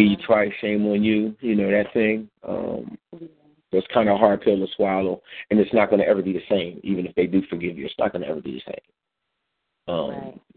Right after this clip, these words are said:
Speaker 1: so you're gonna have those thoughts. "Well, how did you touch her? Or how, how did you touch him, girl?" You know, it, it's, it gets so deep sometimes, uh, that I don't know why we, uh, continue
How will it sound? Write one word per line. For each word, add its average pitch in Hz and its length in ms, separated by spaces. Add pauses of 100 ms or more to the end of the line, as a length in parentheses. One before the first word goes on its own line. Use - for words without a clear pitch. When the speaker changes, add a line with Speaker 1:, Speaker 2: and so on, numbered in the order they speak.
Speaker 1:
so 87 60
you're 90 180
gonna 92 180
have 95 200
those 87 240
thoughts. 95 260 (340)
"Well, 90 120
how 101 80
did 101 160
you 104 80
touch - 260 (460)
her? 95 340
Or 82 80
how, 101 240 (220)
how 131 160
did 110 180
you 107 120
touch - 280 (100)
him, 117 280
girl?" 101 520
You 117 140
know, 107 340
it, - 360
it's, 98 180 (480)
it 117 60
gets 110 280
so 120 140
deep 107 400
sometimes, 95 640 (160)
uh, 90 440 (1120)
that 92 100
I 101 100
don't 101 120
know 101 100
why 95 240
we, 90 360
uh, 80 380
continue 87 640